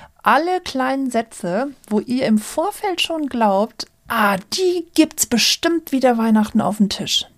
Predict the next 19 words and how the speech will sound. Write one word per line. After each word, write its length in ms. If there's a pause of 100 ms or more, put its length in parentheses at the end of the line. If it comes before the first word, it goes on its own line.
(100)
Die 200
höre 240
ich 160
bestimmt." 580 (220)
So, 160
oder 260 (220)
ich 160
befürchte, 760 (100)
dass 200
die 100
gesagt 460
werden. 300 (280)
Die 80
könnt 240
ihr 100
euch 160
mal 160
zu 200
Hause, 500